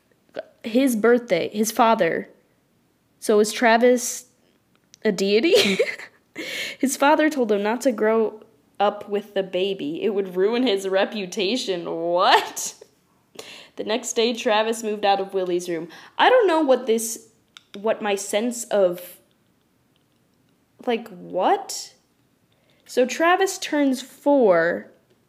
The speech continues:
and his father was like, "You can't grow up with the baby. It'll ruin either the father's reputation or Travis's reputation." I don't really know, but that doesn't make any sense. Anyway, so Travis moves out of Willie's room, whatever.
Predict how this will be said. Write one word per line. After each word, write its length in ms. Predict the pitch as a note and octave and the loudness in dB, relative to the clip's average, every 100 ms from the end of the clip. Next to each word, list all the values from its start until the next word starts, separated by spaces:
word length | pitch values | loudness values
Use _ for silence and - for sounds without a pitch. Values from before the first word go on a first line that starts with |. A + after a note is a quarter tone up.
| _ _ _ - | _ _ _ 0
and 80 | A#3 | 2
his 140 | A3+ | 4
father 220 | B3 B3 | 4 4
was 140 | A3+ F#3+ | 4 0
like, 240 | - - | -2 -2
"You 100 | F#3 | -4
can't 300 | - G3 D#3+ | 2 0 2
grow 180 | G3 F#3 | 4 4
up 180 | E3+ E3 | 4 2
with 140 | E3+ | -2
the 100 | D#3+ | -2
baby. 440 | D#3 D#3 C#3 D3 C3+ | 0 -2 -2 -2 -2
It'll 180 | D3 | -4
ruin 540 | D3+ E3 D3 D3+ D3 D#3 _ _ _ _ _ | -2 0 0 -2 -6 -12 _ _ _ _ _
either 420 | G3 F#3 F#3 D3+ | -8 -2 -2 -2
the 140 | F3 D#3+ | -6 -10
father's 580 | - E3 F#3 C#4 C#4+ D4 | -8 -4 -2 0 0 0
reputation 560 | D4 C#4 C#4 C#4 C4+ | 0 0 -4 -2 -2
or 80 | G3 | -4
Travis's 480 | - G#3 F#3+ F3+ F3+ | -4 -4 -4 -8 -8
reputation." 500 | E3+ F3+ F#3 F3+ - | -8 -8 -12 -12 -6
I 80 | G#3+ | -4
don't 100 | A#3 | -2
really 160 | G3 F3+ | -2 -2
know, 180 | D#3+ G#2+ | -4 -6
but 120 | - | -6
that 100 | A#3 | -6
doesn't 180 | C4 A#3+ | -4 -4
make 160 | G3 | -4
any 140 | F#3 - | -6 -10
sense. 300 | - - - | -16 -16 -4
Anyway, 340 | G#3 G3+ D3+ - _ _ _ _ _ | 0 0 -2 -8 _ _ _ _ _
so 380 | - A#3+ G#3 G3 - | -2 2 4 2 -2
Travis 320 | C4 G#3+ G#3+ | 2 2 0
moves 180 | G#3+ G3 | -4 -2
out 140 | F3+ | -2
of 40 | F3+ | 0
Willie's 260 | F3 E3+ F3 | -2 -2 -6
room, 160 | D#3+ | -6
whatever. 300 | F3+ D#3+ D#3 | -4 -4 -6